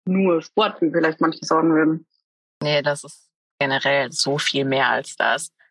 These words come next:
Speaker 2: Allein auch der Zusammenhalt, dass man Sachen mit Gleichgesinnten, sag ich mal, macht. Ähm, man fühlt sich nicht alleine,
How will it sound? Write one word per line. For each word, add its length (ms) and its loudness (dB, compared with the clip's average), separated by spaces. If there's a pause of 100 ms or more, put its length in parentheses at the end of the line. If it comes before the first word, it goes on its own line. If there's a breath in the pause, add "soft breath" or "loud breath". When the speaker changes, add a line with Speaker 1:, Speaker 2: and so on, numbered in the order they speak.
Speaker 2:
Allein 220 0
auch 80 -2
der 160 -2
Zusammenhalt, 1160 0
dass 140 -18
man 220 -2 (460 soft breath)
Sachen 540 -2 (360)
mit 200 -2
Gleichgesinnten, 760 0
sag 180 0
ich 160 -4
mal, 140 0
macht. 760 -2
Ähm, 600 -4 (560)
man 100 -2
fühlt 200 -2
sich 160 -8
nicht 120 -6
alleine, 1080 0